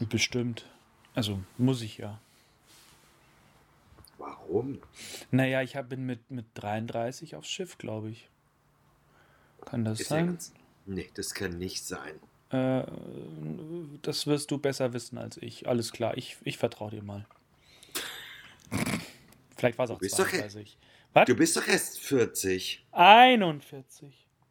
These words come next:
Speaker 2: Ja, aber du musst diese
Speaker 1: Oder bin
Speaker 2: fast
Speaker 1: ich
Speaker 2: zwei
Speaker 1: vierzig?
Speaker 2: Jahre, du musst fast diese zwei Jahre Pandemie abrechnen.
Speaker 1: Ach so, dann bin ich
Speaker 2: Da verrechnet
Speaker 1: neununddreißig.
Speaker 2: da verrechnet man sich ja.
Speaker 1: Mm,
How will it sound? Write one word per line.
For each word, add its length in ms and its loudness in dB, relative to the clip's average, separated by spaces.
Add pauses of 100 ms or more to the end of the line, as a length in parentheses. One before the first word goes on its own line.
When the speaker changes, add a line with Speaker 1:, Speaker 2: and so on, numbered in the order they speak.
(240)
Speaker 2:
Ja, 100 -4
aber 80 -4
du 100 -2
musst 240 -2
diese 180 -4
Speaker 1:
Oder 200 6
bin 120 -2
Speaker 2:
fast 160 -2
Speaker 1:
ich 60 -2
Speaker 2:
zwei 140 2
Speaker 1:
vierzig? 140 0
Speaker 2:
Jahre, 200 -2 (580)
du 100 -2
musst 180 -4
fast 240 -4
diese 200 -6
zwei 220 -4
Jahre 220 -4
Pandemie 520 -6
abrechnen. 840 -16
Speaker 1:
Ach 160 6
so, 200 -6
dann 200 -2
bin 120 -6
ich 60 -4
Speaker 2:
Da 40 -8
verrechnet 340 2
Speaker 1:
neununddreißig. 520 -2 (420)
Speaker 2:
da 100 -4
verrechnet 540 -6
man 200 -12
sich 200 -16
ja. 140 -12 (240)
Speaker 1:
Mm, 380 2